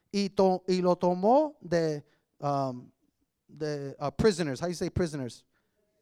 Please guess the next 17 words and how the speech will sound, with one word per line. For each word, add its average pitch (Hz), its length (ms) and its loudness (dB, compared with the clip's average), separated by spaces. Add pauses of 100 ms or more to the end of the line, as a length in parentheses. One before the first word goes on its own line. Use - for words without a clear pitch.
(800)
Prisionero, 165 640 2
¿verdad? 190 340 4 (1200)
Entonces, 247 800 0
cuando 220 440 4
ellos 269 180 0
estaban 294 480 2 (220)
en 254 160 -2
la, 269 200 2
en, 208 460 -6
um, 170 300 -4 (640)
de 190 180 2
prisionero, 240 760 2
Israel 220 640 2
le 214 260 2
clamó 226 420 6
a 311 40 6
Dios, 320 560 0